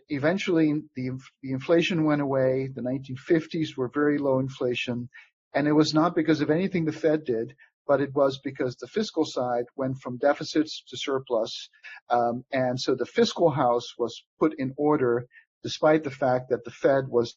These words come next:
just enabling all of that spending in the early forties. So the inflation problem went away. Uh, that money supply number went back to the trend line. And then in the sixties, of course, we had the great inflation, right? That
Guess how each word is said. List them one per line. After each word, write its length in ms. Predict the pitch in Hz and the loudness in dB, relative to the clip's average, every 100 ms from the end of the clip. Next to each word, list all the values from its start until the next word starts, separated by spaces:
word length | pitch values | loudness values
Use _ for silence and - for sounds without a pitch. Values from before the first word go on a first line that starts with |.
| - | -12
just 240 | 123 - - | -12 -10 -6
enabling 920 | 127 123 139 135 127 120 117 117 127 - _ | -4 0 0 2 0 0 -2 -4 -6 -12 _
all 240 | - 123 123 | 0 2 2
of 80 | 127 | 0
that 180 | 104 - | -2 -2
spending 420 | - 131 123 117 | -4 -2 0 -2
in 80 | 113 | -4
the 120 | 107 | -4
early 260 | 127 117 | -4 -4
forties. 500 | - 185 180 131 113 | -2 4 4 4 0
So 240 | - 127 131 - - _ | 2 2 2 -10 -20 _
the 100 | 147 | 0
inflation 540 | 156 196 202 208 180 | 2 4 4 2 0
problem 500 | 180 156 156 151 151 - | 2 4 4 0 -2 -6
went 220 | 131 139 | -4 -2
away. 480 | 135 131 127 123 131 - - _ _ | 0 0 2 0 -2 -10 -20 _ _
Uh, 160 | 117 110 | -4 -2
that 220 | 123 120 | 0 2
money 220 | 147 165 | 2 2
supply 400 | 160 160 - 143 | 0 -4 2 2
number 280 | 139 139 139 | 2 0 0
went 260 | 123 123 113 | -2 -4 0
back 280 | 123 131 - | 0 0 -6
to 120 | 127 | -8
the 100 | 123 | -8
trend 340 | - 127 117 | -6 -4 -4
line. 380 | 107 104 104 - - - _ _ | -4 -2 -4 -6 -14 -20 _ _
And 100 | 139 | 0
then 160 | 156 165 | 2 2
in 140 | 147 | 0
the 80 | 135 | -2
sixties, 720 | - 277 - 156 131 131 - | -2 -2 0 0 0 -2 -10
of 180 | - _ | -16 _
course, 240 | 131 131 - | -2 -2 -4
we 60 | 135 | 0
had 180 | 127 117 | 0 0
the 60 | 123 | 0
great 400 | 143 143 143 135 | 4 4 2 0
inflation, 600 | 131 131 117 104 123 110 | -4 0 0 -2 -6 -6
right? 260 | 110 120 | -6 -4
That 140 | 110 | -4